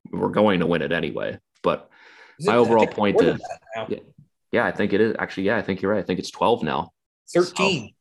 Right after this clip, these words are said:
Speaker 1: thirteen now.
Speaker 2: And they've got three games in hand, but they lost to Ottawa, so it's not guaranteed they're gonna win all
Speaker 1: Right.
Speaker 2: those games.
Speaker 1: E-, going back to the Boston game, doesn't even hurt us at all.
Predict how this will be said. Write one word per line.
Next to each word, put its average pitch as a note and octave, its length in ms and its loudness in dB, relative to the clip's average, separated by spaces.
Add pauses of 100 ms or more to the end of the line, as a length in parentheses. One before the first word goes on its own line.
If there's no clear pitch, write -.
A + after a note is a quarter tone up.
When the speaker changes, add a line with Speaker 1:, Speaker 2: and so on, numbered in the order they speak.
(300)
Speaker 1:
thirteen G2 480 0
now. A#1+ 320 -6 (220)
Speaker 2:
And C3 100 -4
they've D#3 120 2
got D#3+ 200 2
three E3 240 2
games D#3 320 2
in C3 60 -8
hand, C#3+ 360 -2
but B2 140 -4
they C3+ 100 0
lost C#3+ 300 0
to - 80 -6
Ottawa, A#2 420 -4
so A#2 160 -4
it's A2 140 -6
not C3+ 160 -6
guaranteed A#2+ 440 -4
they're A2+ 100 -2
gonna G#2+ 160 -8
win A2 160 -8
all A2+ 80 -6
Speaker 1:
Right. F#3+ 140 4
Speaker 2:
those - 100 -12
games. - 120 -18 (140)
Speaker 1:
E-, D#3 260 4 (540)
going C#3+ 220 4
back D3 160 2
to C#3 80 -4
the C3+ 60 0
Boston C3 420 0
game, - 280 -6 (920)
doesn't D3 220 2
even C#3+ 160 2
hurt C#3+ 160 2
us C#3 120 -2
at C3 60 2
all. F#2+ 300 0